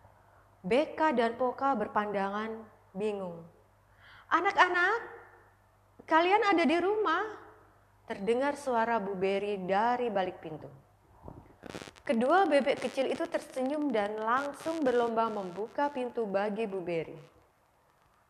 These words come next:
Pesan moral yang ingin Kakak sampaikan kali ini adalah, jangan mudah berprasangka buruk kepada orang lain.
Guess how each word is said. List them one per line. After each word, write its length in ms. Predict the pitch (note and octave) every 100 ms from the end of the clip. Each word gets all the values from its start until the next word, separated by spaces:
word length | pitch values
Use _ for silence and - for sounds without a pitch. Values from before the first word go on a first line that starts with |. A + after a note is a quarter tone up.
| _ _ _ - - - - - - - -
Pesan 400 | C#4+ E4 F#4 F4+
moral 400 | D#4 C#4+ C#4 C#4
yang 160 | C4 B3+
ingin 320 | B3 B3 C4 B3+
Kakak 320 | A3+ A#3 A#3
sampaikan 720 | A#3+ A3 A#3+ A#3+ A#3 A#3 A#3
kali 280 | G#3+ G#3+ G#3+
ini 320 | A3+ A3+ A3+
adalah, 640 | - G3 F#3+ F#3 F#3 F#3 F#3 - - _ _ _ _ _ - _ _
jangan 640 | - A3+ B3 C#4 D4 C#4+ B3+
mudah 480 | A3 G3+ G3 G3+ G3
berprasangka 1080 | F#3+ G3 - B3+ B3 B3 A3 G3+ G3 F#3+ F3+
buruk 400 | F3+ F3+ F3+ -
kepada 640 | - - F3 F#3+ F#3+ G3+ -
orang 240 | F3+ F3
lain. 360 | E3 D3+ D3